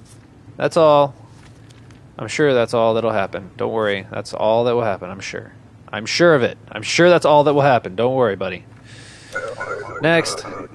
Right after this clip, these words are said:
All right. Papers, please. Purpose of your trip. I come to work.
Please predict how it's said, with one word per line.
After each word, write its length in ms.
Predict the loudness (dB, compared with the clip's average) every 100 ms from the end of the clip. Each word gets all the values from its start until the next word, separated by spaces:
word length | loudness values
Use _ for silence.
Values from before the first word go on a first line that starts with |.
| -20 -20 -20 -20 -20 -20 -20 -20 -20 -20 -20 -20 -20 -20 -20 -20 -20 -20 -20 -20 -20 -12 -2
All 180 | 0
right. 300 | 0 -2 -8 -16 _ _ _ _ _ _ _ -20 0
Papers, 280 | 2 2 0
please. 520 | 2 2 4 2 -8 -18 -20 -20 -20 _ _ -20 -20 -20 -20 -20 _ _ -20 -14
Purpose 240 | -12 -8
of 100 | -6
your 120 | -6
trip. 440 | -4 2 4 4 -2 -12 -20 _ _
I 140 | -10 -10
come 180 | -10 -12
to 140 | -12
work. 500 | -2 2 2 0